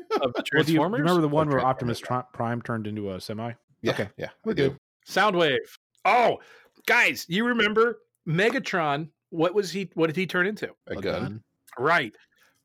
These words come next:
Speaker 2: Do you remember the friend? 'Cause it was never you, but the friend
Speaker 3: Sure.
Speaker 2: who had a Megatron
Speaker 1: Yeah, that
Speaker 2: and
Speaker 1: asshole.
Speaker 2: brought him to school?
Speaker 1: <laughs> Uh, n-,
Speaker 3: Uh,
Speaker 1: they didn't have one that
Speaker 3: yeah, I
Speaker 1: brought him to
Speaker 3: do.
Speaker 1: school, no.
Speaker 3: I
Speaker 2: 'Cause he
Speaker 3: do.
Speaker 2: was
Speaker 3: I
Speaker 2: an actual working cap gun.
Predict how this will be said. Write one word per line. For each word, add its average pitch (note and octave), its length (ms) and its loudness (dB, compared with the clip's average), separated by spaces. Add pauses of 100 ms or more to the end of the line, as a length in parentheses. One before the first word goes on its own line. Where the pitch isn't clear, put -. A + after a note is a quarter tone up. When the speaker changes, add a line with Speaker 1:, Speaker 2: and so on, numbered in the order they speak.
(200)
Speaker 2:
Do B2+ 120 -4
you F#3+ 120 0
remember G3 640 2 (140)
the C3+ 140 -4
friend? D3+ 560 -2
'Cause B2+ 180 -4
it C#3 40 -4
was C3 100 -4
never F#3 220 0
you, A2 420 -4
but - 140 -6
the C#3 60 -6
friend D#3+ 320 -2
Speaker 3:
Sure. - 60 -2
Speaker 2:
who C#3+ 120 -4
had C3+ 320 -2
a D3+ 60 -4
Megatron F3 580 -2
Speaker 1:
Yeah, G#2 100 -6
that F#2 40 -12
Speaker 2:
and G#2+ 260 -6
Speaker 1:
asshole. D3 80 2
Speaker 2:
brought C#3 160 2
him D3 140 -2
to A#2+ 60 -6 (120)
school? E3 400 0
Speaker 1:
<laughs> - 60 -20 (180)
Uh, A#2 440 0
n-, A#2 360 -4
Speaker 3:
Uh, G#2+ 160 4
Speaker 1:
they A2 60 -4
didn't E3 220 0
have G3+ 100 -2
one F3+ 140 -2
that C#3 60 4
Speaker 3:
yeah, - 40 2
I - 60 2
Speaker 1:
brought B2+ 120 2
him D3 60 4
to C#3 60 4
Speaker 3:
do. - 80 -2
Speaker 1:
school, B2 160 -8
no. G2 260 -10 (340)
Speaker 3:
I G2 140 -2
Speaker 2:
'Cause A2+ 280 2
he B3 60 4
Speaker 3:
do. C#4+ 60 0
Speaker 2:
was F#3+ 140 0
Speaker 3:
I - 20 0
Speaker 2:
an - 60 -4 (180)
actual G#3 460 2
working D3 440 0
cap - 440 -6
gun. F#2+ 180 -6